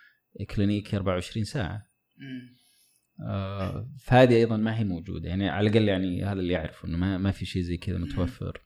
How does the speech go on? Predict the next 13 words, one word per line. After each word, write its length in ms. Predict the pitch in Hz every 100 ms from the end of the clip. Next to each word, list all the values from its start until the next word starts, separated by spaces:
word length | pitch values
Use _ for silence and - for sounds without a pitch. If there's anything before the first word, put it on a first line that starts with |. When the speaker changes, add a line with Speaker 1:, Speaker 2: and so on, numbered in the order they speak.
| 147
Speaker 2:
مم. 300 | 135 127 - _ _ _ _ - _ - - _ _ -
Speaker 1:
آه، 560 | 92 95 98 - - -
طبعًا 140 | 120 123
الأخصائيين 720 | 123 117 - - 120 127 120
المتخصصين 680 | 104 - 107 - - 123 110
في 100 | 101
المجال 380 | 98 95 104
هذا 200 | 98 87
في 100 | 85
الأطفال، 600 | 113 110 - 110 107 104 127 _ _ _ _ _ _
آه، 680 | 101 101 92 92 98 98 98 - - - - -
قليلين 380 | 120 117 117 101
جدًا 500 | 95 85 95 -